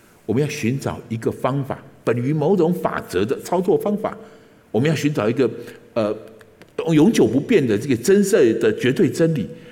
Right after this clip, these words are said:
我们在寻找一个更高阶的，我们降服的生命。道路、真理、生命。道路指的就是方法。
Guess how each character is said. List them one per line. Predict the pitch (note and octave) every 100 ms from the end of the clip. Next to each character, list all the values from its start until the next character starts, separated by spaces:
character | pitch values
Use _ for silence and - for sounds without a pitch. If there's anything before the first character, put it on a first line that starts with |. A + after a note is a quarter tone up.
| -
我 | A2
们 | C3
在 | D#3
寻 | - B2+
找 | A#2+
一 | G2+
个 | B2
更 | - A2+ -
高 | C#3+ D3+ D3
阶 | D3 D3 C#3
的， | A2+ - - -
我 | A2+
们 | A2+ A2+ - - - _ _
降 | - - G#2 D3
服 | A#3 - F#2
的 | F2
生 | - B2+
命。 | C#3 B2 C#2+ - - _ - _ _ _ -
道 | B2 F2
路、 | G2+ D2 - - _ _ _ _
真 | - G2 G2+
理、 | E2+ - - _ _ _
生 | - - D#2
命。 | D#2 D2 - _ _ _ - - _
道 | D3 B2+
路 | B2+ G#2 - - -
指 | -
的 | D#2
就 | -
是 | G#2 G2
方 | F2+ F2+
法。 | F2+ D#2